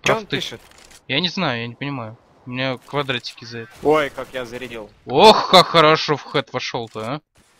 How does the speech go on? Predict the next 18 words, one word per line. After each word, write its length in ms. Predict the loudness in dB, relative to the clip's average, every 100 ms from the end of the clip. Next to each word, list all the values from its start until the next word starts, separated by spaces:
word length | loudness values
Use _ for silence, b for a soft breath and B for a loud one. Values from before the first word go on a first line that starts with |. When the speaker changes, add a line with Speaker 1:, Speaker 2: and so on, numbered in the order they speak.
| _ _ _ _ _ -20 -20 -20
Speaker 2:
Вообще 260 | -12 -6 -6
просто. 400 | -6 -10 -12 -18 _ _ _
Ну 120 | -8
и 80 | -8
где 200 | -4 -4
вы 120 | -6
все? 220 | -8 -10 -12 _ _ _ _ -20 -20 -20 -10
Кис, 260 | -6 -6
кис, 160 | -8 -12
кис, 160 | -14
кис, 200 | -14 -16 -14
кис. 240 | -16 -18 _ -20 _ _ _ _ _ _ _ _ _ _ _ _ _ -20 -18 -6
Speaker 1:
Ой, 200 | -4 -4
слышишь, 380 | -4 -4 -4
чувак 300 | -4 -2 -4
слушает 380 | -4 -8 -6 -6
наш 140 | -8 -10
стрим. 380 | -12 -8 -8